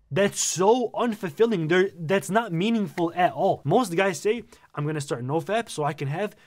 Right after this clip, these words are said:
more sex with more girls." My boy, it's like saying, "I'm gonna walk in a circle fifteen times." You're not making any progress. Instead, have a more realistic and plausible outcome that you can, uh, sustain in your own life. Instead, "I'm going to gain the confidence.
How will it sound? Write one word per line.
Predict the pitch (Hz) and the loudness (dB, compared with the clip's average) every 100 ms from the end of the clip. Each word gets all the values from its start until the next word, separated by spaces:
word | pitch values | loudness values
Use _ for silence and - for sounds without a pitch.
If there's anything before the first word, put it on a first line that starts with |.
| _ | _
more | 127 131 180 | -8 -2 -2
sex | - 185 208 - | -2 -6 -6 -2
with | 160 | -2
more | 156 156 135 | 0 0 2
girls." | 135 98 - - - - | -2 -4 -6 -6 -6 -10
My | 135 139 | -4 0
boy, | 160 135 - - | 2 0 -2 -12
it's | 135 135 | -8 -2
like | 202 - | -2 0
saying, | 208 196 | 2 2
"I'm | 175 | 0
gonna | 180 165 | 0 2
walk | 165 196 196 | 2 0 -2
in | - 185 | -6 -2
a | 175 143 | 0 0
circle | - 190 143 135 | 2 0 0 -2
fifteen | - 170 196 170 | -2 -4 -4 -4
times." | 139 165 135 117 | -2 0 0 0
You're | 160 | 0
not | 185 | 2
making | 202 202 175 | 0 -2 -4
any | 190 180 | -2 -2
progress. | - 190 143 - - - _ _ _ _ _ | 0 -2 -2 -8 -14 -18 _ _ _ _ _
Instead, | 135 135 190 160 | -8 -4 -2 -2
have | 147 156 | -2 -4
a | 131 | -2
more | 131 143 135 | -2 0 0
realistic | 143 147 135 160 - 107 - _ _ - | 2 2 2 -2 -4 -14 -18 _ _ -8
and | 151 139 | -6 -6
plausible | 185 202 175 151 156 | -2 0 2 0 0
outcome | 147 139 143 135 | -2 -6 -4 -2
that | 131 | -4
you | 147 | -8
can, | 143 139 135 | -6 -8 -6
uh, | 135 120 | -8 -6
sustain | 143 - 170 156 | -8 -4 -2 -2
in | 151 | -2
your | 147 | -2
own | 139 135 | 0 0
life. | 127 196 - - _ _ | 0 -4 -8 -20 _ _
Instead, | 131 127 202 202 - - _ | -8 -2 -2 -2 -10 -20 _
"I'm | 131 | -2
going | 143 143 | -2 -2
to | 131 | -4
gain | 131 147 | -2 0
the | 143 | -2
confidence. | 139 156 139 110 - - | -2 -2 -2 -6 -12 -16